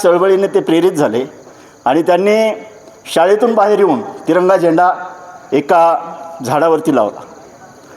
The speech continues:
आणि तो चि-, तिरंगा झेंडा फडकवल्यामुळे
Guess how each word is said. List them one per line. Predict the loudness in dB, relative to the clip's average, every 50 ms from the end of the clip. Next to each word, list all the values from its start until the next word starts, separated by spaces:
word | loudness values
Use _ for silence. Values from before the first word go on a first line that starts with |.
| -20 -20 -20 -6 -2
आणि | -2 0 0
तो | -2 -2
चि-, | -2 0 -2 -2 -2 -2 -4 -2
तिरंगा | 0 0 0 2 2 0 2
झेंडा | 0 0 0 0 -2
फडकवल्यामुळे | 0 -2 -4 -2 -2 0 0 0 0 2 2 0 0